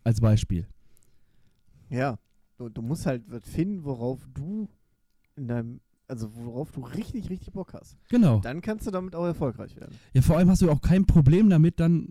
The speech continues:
Speaker 1: jetzt kommt ein Kunde um, um neunzehn Uhr an und sagt, „Ey, ich hab morgen meine Karre, muss ich auf dem Ami-Treffen, äh, irgendwie ausstellen. Ich hab da gar nicht mehr geschafft, sauber zu machen.“ Dann sagst du doch als Autoliebhaber, ich bin jetzt nicht ein Autoliebhaber, ich sag jetzt mal nur, dann sagst du ja so, „Ja komm, stell hin die Kiste,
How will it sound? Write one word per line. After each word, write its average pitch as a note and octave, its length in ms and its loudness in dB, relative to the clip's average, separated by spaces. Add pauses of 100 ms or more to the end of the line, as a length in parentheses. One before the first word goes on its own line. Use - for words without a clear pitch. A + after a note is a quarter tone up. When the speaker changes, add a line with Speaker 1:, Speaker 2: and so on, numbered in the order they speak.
Speaker 1:
jetzt D3 220 -6
kommt G3+ 180 0
ein E3+ 80 -4
Kunde G#3+ 400 2
um, E3+ 220 0
um E3 140 0
neunzehn F#3+ 460 2
Uhr D#3+ 120 2
an F#3+ 140 -2
und E3+ 160 0
sagt, F3+ 300 -6 (420)
„Ey, F3 140 2
ich F3 180 4
hab - 80 2
morgen F#3 340 6
meine E3 220 4
Karre, F3+ 320 4
muss D#3+ 160 4
ich D#3+ 100 0
auf C#3 80 0
dem C#3+ 80 0
Ami-Treffen, F3+ 720 4
äh, C#3+ 140 2
irgendwie D3+ 300 4
ausstellen. F3 580 2 (380)
Ich C3 140 4
hab F#3 60 6
da E3 120 4
gar D#3+ 120 -2
nicht E3 80 8
mehr D#3+ 60 6
geschafft, D3+ 180 2
sauber F#3 260 4
zu E3+ 120 4
machen.“ F3 320 4 (280)
Dann C#3+ 100 2
sagst D#3 180 4
du G#3+ 40 6
doch F3 100 4
als C3+ 140 0
Autoliebhaber, C3+ 880 4
ich A#2 100 -2
bin B2 80 6
jetzt G2 140 2
nicht G#2 100 2
ein E2 60 -2
Autoliebhaber, G#2 540 6
ich F#2 80 2
sag C3+ 120 2
jetzt G#2 120 2
mal G#2+ 80 4
nur, G2+ 140 4 (400)
dann A2 160 2
sagst C3 180 -2
du D3 60 4
ja C3+ 60 4
so, C#3 80 4
„Ja D3 140 4
komm, G3 260 4
stell D#3+ 200 6
hin G3 140 10
die G#3 80 4
Kiste, A3 420 -2